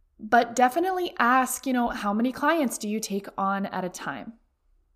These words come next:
We get a lot of clients in Y B A who are coming from programs where they not only spent, like, thousands and thousands of dollars,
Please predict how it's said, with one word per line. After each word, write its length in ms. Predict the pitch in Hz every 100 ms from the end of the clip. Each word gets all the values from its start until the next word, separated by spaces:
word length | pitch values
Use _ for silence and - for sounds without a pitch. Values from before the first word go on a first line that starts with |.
| _ _ -
We 200 | 220 277
get 120 | 320
a 60 |
lot 180 | 320 285
of 100 | 285
clients 420 | - 247 233 233
in 100 | 247
Y 160 | 226 220
B 200 | 208 202
A 300 | 190 185 202
who 180 | 190 214
are 120 | 196
coming 300 | 196 208 208
from 200 | 208 202
programs 760 | - 185 185 226 247 277 285 - _ _ _ _
where 140 | 214 208
they 400 | 214 214 214 -
not 200 | 226 247
only 240 | 269 269
spent, 320 | 262 - 214 -
like, 280 | 185 -
thousands 420 | - 180 185 185 175
and 140 | 170
thousands 400 | 165 170 175 165
of 120 | -
dollars, 680 | 175 151 147 147 214 226 -